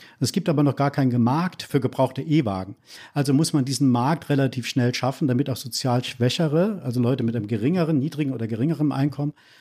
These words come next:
sich das leisten können. Da kann man sich vorstellen, dass das Dienstwagenprivileg künftig, äh, nur noch, äh,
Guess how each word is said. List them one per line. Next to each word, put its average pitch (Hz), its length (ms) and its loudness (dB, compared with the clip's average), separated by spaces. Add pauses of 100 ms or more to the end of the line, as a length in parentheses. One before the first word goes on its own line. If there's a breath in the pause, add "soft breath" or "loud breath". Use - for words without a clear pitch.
sich 120 140 -4
das 120 160 0
leisten 135 360 0
können. 160 380 2
Da 127 140 -2
kann 135 180 2
man 127 460 4 (180)
sich 135 220 -10
vorstellen, 127 500 0
dass 117 140 -4
das - 140 -8
Dienstwagenprivileg 127 1080 -2
künftig, 131 540 -2 (420 loud breath)
äh, 127 360 2
nur 127 200 4
noch, 123 360 0
äh, 117 280 0